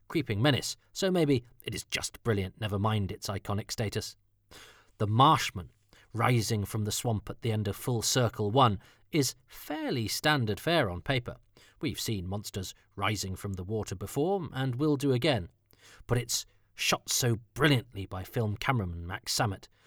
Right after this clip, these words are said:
and cut together in such a way that it is pretty unforgettable.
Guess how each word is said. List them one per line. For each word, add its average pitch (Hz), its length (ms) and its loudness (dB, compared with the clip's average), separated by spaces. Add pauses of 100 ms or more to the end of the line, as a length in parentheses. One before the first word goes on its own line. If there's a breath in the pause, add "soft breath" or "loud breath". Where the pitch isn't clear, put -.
(160 soft breath)
and 139 140 0
cut - 200 0
together 123 480 2 (300 soft breath)
in 123 100 2
such - 280 2
a 147 60 2
way 117 320 2 (200 soft breath)
that 120 100 0
it 120 120 0
is 131 140 0
pretty - 480 -6
unforgettable. 113 680 -4